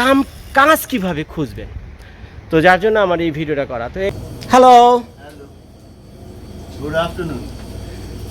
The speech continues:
Speaker 2: কেমন
Speaker 1: আহ,
Speaker 2: আছেন?
Speaker 1: good afternoon। You know বাংলা?
Speaker 2: Yeah, I'm Bengali।
Speaker 1: ও, আ-, আ-, আপনি আঙ্কেল
Speaker 2: হ্যাঁ।
Speaker 1: বাংলাদেশ থেকে আসছেন?
Speaker 2: জি, জি।
Speaker 1: আচ্ছা,
Speaker 2: কেমন আছেন?
Speaker 1: আলহামদুলিল্লাহ, ভালো লাগলো।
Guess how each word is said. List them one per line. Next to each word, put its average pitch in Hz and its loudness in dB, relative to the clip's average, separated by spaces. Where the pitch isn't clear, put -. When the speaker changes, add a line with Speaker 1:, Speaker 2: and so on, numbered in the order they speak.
Speaker 2:
কেমন 147 -4
Speaker 1:
আহ, 165 2
Speaker 2:
আছেন? 160 -2
Speaker 1:
good 147 0
afternoon। 127 -4
You 240 2
know 294 8
বাংলা? 233 6
Speaker 2:
Yeah, 170 -6
I'm 175 -10
Bengali। 156 -4
Speaker 1:
ও, 147 0
আ-, 151 2
আ-, - -12
আপনি 170 0
আঙ্কেল 175 -2
Speaker 2:
হ্যাঁ। 180 2
Speaker 1:
বাংলাদেশ 214 4
থেকে 233 2
আসছেন? 147 0
Speaker 2:
জি, 143 -6
জি। 127 -10
Speaker 1:
আচ্ছা, - -16
Speaker 2:
কেমন 147 -6
আছেন? 139 -4
Speaker 1:
আলহামদুলিল্লাহ, 160 2
ভালো 139 -2
লাগলো। 131 0